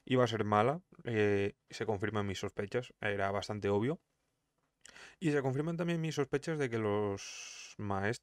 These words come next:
los guardianes del tiempo no existen realmente. Eran un mero instrumento. ¿De quién? No lo sé. Yo sospecho de quién puede ser. Puede ser que esté Kang metido por ahí.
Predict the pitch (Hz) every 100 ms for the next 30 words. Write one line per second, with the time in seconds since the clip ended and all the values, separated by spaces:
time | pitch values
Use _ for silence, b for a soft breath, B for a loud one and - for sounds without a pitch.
0 | _ 113 101 95 95 - - 101 104 110
1 | 127 123 123 131 151 127 113 117 - 123
2 | - 107 98 92 101 120 123 156 _ _
3 | b b b b - 104 107 110 113 110
4 | 110 117 101 98 104 117 95 104 B B
5 | B - 120 131 185 143 - _ _ 120
6 | 131 131 120 95 117 _ _ _ _ 123
7 | 143 190 - - 127 - 131 - 139 143
8 | _ - 104 107 101 104 120 123 101 98
9 | 98 98 - 95 - 101 95 - - 107
10 | 101 98 101 95 95 135